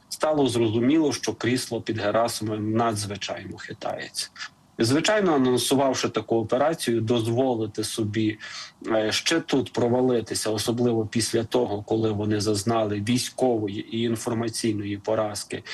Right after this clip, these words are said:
а перш за все військової на Куп'янському напрямку, де, скажімо, керували інші командувачі, яких теж там зні-, зняли, і вони опинилися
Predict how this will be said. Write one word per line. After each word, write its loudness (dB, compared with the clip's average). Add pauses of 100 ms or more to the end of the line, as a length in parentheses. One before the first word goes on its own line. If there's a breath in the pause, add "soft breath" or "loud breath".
(420 loud breath)
а 2
перш 2
за 4
все 2
військової 2
на -2
Куп'янському 2
напрямку, 2
де, 2 (340 loud breath)
скажімо, 2 (100)
керували 4
інші 2
командувачі, 0
яких -2
теж 0
там -2
зні-, 2
зняли, 2
і 0
вони 0
опинилися -2